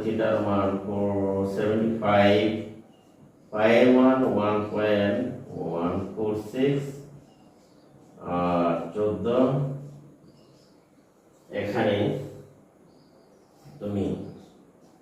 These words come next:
উপরের রাশিগুলি গুণ করে চার দিয়ে ভাগ দিলে বৃত্তাংশের ক্ষেত্রফল পাওয়া যাবে আশা করি।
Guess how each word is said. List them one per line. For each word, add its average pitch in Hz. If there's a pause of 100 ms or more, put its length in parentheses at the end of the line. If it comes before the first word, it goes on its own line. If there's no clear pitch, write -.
(520)
উপরের 127
রাশিগুলি 139 (120)
গুণ - (120)
করে 175 (960)
চার 120 (140)
দিয়ে 139 (140)
ভাগ 98 (960)
দিলে 113 (1000)
বৃত্তাংশের 127
ক্ষেত্রফল 104 (140)
পাওয়া - (680)
যাবে - (340)
আশা - (100)
করি। -